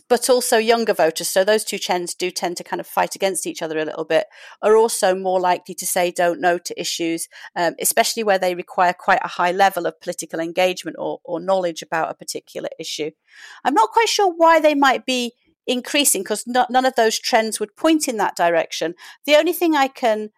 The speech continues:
think of is that perhaps party identities and other identities are both a little bit weaker, but also quite often in conflict with each other. And where you've got, not got a very easy position to go to, that might make you less sure of your position and,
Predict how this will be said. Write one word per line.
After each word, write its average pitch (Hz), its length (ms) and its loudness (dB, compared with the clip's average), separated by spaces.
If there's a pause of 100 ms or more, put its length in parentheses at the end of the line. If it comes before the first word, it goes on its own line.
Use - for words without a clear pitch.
(160)
think 285 260 2
of 208 120 2
is 196 140 -2
that - 200 2
perhaps - 640 2 (400)
party 277 360 2
identities 202 760 0
and 233 200 0
other 233 220 4
identities 190 840 0 (320)
are 226 160 4
both 262 240 4
a - 20 6
little 320 240 2
bit 330 160 0
weaker, 262 420 2
but - 120 -2
also 233 340 4
quite - 220 0
often 220 260 -4
in 214 100 -4
conflict - 560 -2
with 180 120 -6
each 170 240 -4
other. 156 260 0 (320)
And 226 160 0
where 269 180 6
you've 277 220 -2
got, 254 220 4 (240)
not 247 260 2
got - 140 2
a - 20 -2
very 202 260 2
easy 262 360 0
position 180 420 -6
to - 80 -10
go 175 200 0
to, 175 200 -6
that 185 180 0
might 208 220 2
make - 220 -6
you 190 80 -12
less 185 160 -2
sure 190 260 0
of 180 80 -2
your 170 120 -4
position 180 420 -8
and, 175 160 -12